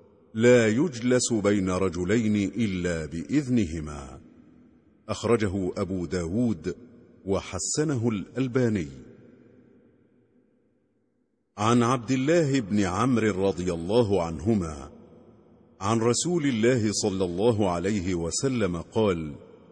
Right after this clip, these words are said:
"لا يحل لرجل أن يفرق بين اثنين إلا بإذنهما." أخرجه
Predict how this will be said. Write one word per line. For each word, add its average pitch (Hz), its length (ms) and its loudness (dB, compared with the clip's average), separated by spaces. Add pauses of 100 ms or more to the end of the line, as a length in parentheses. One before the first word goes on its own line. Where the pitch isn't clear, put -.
(580)
"لا 127 280 6
يحل 156 420 0
لرجل 113 800 0 (120)
أن 104 100 0
يفرق 110 720 -2
بين 92 280 0
اثنين 87 680 -4 (640)
إلا 92 440 0
بإذنهما." 80 1000 -2 (1040)
أخرجه 101 600 0